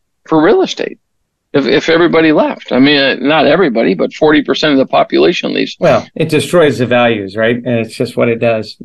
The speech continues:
Speaker 1: Right. And real estate is always a, a function of supply and demand. And what's happening with these higher interest rates is demand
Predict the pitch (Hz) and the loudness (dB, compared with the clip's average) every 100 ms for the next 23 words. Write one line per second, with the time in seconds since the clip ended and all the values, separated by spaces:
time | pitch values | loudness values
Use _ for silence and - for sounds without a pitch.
0 | - 165 233 175 160 160 208 220 - 185 | -8 0 2 2 2 2 2 2 2 0
1 | 165 139 151 190 147 143 135 127 - 135 | 2 2 4 4 2 2 0 -2 -4 -2
2 | 165 190 - 156 123 - 135 - 120 123 | 0 0 0 0 0 -2 -4 -2 0 2
3 | 131 127 123 143 190 107 107 _ _ _ | 2 2 0 0 0 -4 -8 _ _ _
4 | _ - 147 151 147 - 170 - 175 147 | _ 0 2 2 2 0 0 0 0 2
5 | 139 127 139 - 139 143 135 170 185 165 | 0 0 -4 0 0 2 2 0 -2 -2
6 | 131 123 120 127 117 - 123 123 160 139 | 0 0 0 -2 -2 -2 0 2 2 2
7 | 117 | -2